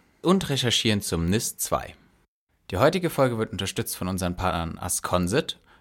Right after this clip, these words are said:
und One Identity. Modernes Identity und Access Management, kurz I A M, ist ein unverzichtbarer Bestandteil der I-T-Sicherheitsstrategie für öffentliche und staatliche Institutionen.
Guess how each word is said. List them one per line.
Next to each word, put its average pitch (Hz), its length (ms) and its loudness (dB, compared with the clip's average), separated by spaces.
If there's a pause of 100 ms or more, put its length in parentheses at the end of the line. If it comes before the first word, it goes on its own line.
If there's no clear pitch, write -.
(120)
und 165 240 2
One 95 360 2
Identity. 95 680 -2 (480)
Modernes 131 420 4
Identity 135 540 2
und 117 140 -2
Access - 320 -2
Management, 82 500 -4
kurz - 420 -4
I 104 140 2
A 87 80 4
M, 135 360 0
ist - 160 -2
ein 117 120 4
unverzichtbarer 135 680 -2
Bestandteil 95 640 -2
der 87 180 0
I-T-Sicherheitsstrategie 90 1200 -4
für - 220 -8
öffentliche 147 520 -2
und 110 200 -2
staatliche 82 540 -4
Institutionen. 92 720 -6